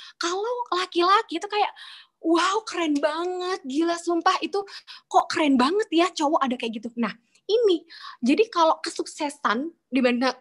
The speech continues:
apa, dibandingkan dengan gender, itu tuh kalau ke perempuan korelasinya jadi negatif, teman-teman. Tapi kalau ke laki-laki, korelasinya tuh nggak tahu kenapa bisa jadi positif, seperti yang tadi saya contohkan.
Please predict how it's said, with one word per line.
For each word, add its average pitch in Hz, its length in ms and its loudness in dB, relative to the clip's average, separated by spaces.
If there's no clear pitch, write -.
apa, 311 400 0
dibandingkan 247 680 0
dengan 233 140 2
gender, 247 560 0
itu 320 160 -10
tuh 539 160 0
kalau 311 300 4
ke - 160 2
perempuan 285 640 2
korelasinya 330 600 2
jadi 277 240 2
negatif, 330 720 0
teman-teman. 269 580 -2
Tapi 453 240 2
kalau 330 400 2
ke 294 160 2
laki-laki, 302 720 -2
korelasinya 302 560 -2
tuh 554 260 0
nggak 262 300 0
tahu 359 160 4
kenapa 480 340 0
bisa 302 220 2
jadi 226 240 -2
positif, 226 480 -6
seperti - 420 -6
yang 240 80 -4
tadi 226 140 -6
saya 220 180 -4
contohkan. 214 540 -2